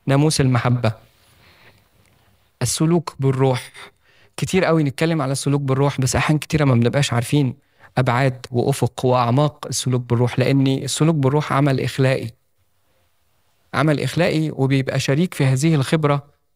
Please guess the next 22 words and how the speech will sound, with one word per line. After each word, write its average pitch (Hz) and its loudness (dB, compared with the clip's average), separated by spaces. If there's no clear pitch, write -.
مش 131 -2
الروح 147 0
بس، - -4
اللي 120 2
بيبقى 131 2
شريك 160 0
في 143 0
هذه 139 4
الخبرة 143 0
الكيان 143 0
الإنساني 135 0
كله 165 0
بما 165 2
فيه 170 -2
جسده. 123 -2
بيقول 151 0
كده 151 -4
هو: 131 -4
"السلوك 156 0
بالروح 127 -2
لئلا 147 0
نبطل 147 -2